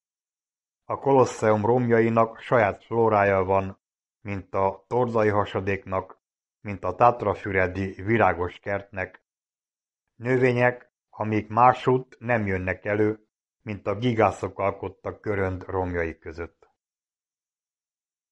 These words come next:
Az éppen álló bolt csarnokokról keresztül lehet látni az átelleni, romba düledező részen, és ott a hajdani királyok Rómája,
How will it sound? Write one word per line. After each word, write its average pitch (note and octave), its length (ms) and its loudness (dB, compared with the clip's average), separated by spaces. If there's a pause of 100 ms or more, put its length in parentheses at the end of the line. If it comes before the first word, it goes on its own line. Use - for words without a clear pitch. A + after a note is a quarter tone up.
(260)
Az A2+ 180 -8
éppen D#3 400 2
álló A2+ 480 6
bolt C3 400 2 (100)
csarnokokról G#2+ 920 0 (320)
keresztül B2 460 2
lehet G#2 280 2
látni A#2+ 360 2
az G2 180 -2
átelleni, G#2+ 880 0 (200)
romba A#2 380 4
düledező G#2 540 2
részen, A2 640 -2 (640)
és A2 260 -10
ott D3+ 380 2
a A#2 120 -2
hajdani A#2 560 6
királyok A2+ 500 4
Rómája, A2+ 720 4